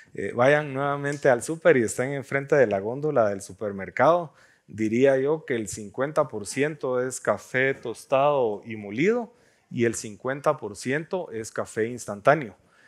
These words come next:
Guatemala tiene una cultura muy fuerte de café instantáneo, pues, eh, la empresa guatemalteca que hace café instantáneo se instaló aquí en los años cincuenta, entonces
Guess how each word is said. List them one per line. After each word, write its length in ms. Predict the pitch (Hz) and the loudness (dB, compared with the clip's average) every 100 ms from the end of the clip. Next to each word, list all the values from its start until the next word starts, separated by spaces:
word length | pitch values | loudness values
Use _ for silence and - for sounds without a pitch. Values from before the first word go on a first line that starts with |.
| _ - | _ -2
Guatemala 580 | 120 123 117 127 151 | -2 -2 0 4 4
tiene 220 | - 147 147 | 2 -6 -4
una 200 | 156 151 | -6 -6
cultura 420 | 107 95 139 147 | -10 -2 2 2
muy 180 | 143 135 | 0 -8
fuerte 380 | 143 143 170 | -6 -2 2
de 100 | 143 | 2
café 280 | 117 95 120 | 0 -10 -8
instantáneo, 640 | 135 - 123 120 139 185 160 | -10 -6 -4 0 0 -2 -6
pues, 320 | 117 98 - | -8 -10 -4
eh, 220 | 104 95 | -4 -4
la 540 | 113 104 104 101 101 - | -4 -2 -2 -4 -8 -12
empresa 800 | 113 98 110 127 135 147 139 123 | -14 -8 0 0 0 0 0 0
guatemalteca 840 | 101 95 98 95 92 127 135 143 | -4 -8 -10 -14 -2 -2 0 -2
que 120 | - 104 | -2 -8
hace 240 | 113 143 | -8 -8
café 260 | 101 90 117 | -10 -10 -14
instantáneo 600 | 123 120 107 120 160 160 | -10 -10 -4 -4 -4 -10
se 140 | - | -12
instaló 340 | 104 101 104 113 | -12 -10 -6 -8
aquí 180 | - | -8
en 120 | 131 127 | -8 -6
los 140 | 104 | -8
años 260 | 113 131 - | -8 -10 -14
cincuenta, 440 | 98 131 156 160 | -16 -6 -6 -4
entonces 540 | 104 117 113 120 - | -8 -8 -10 -10 -12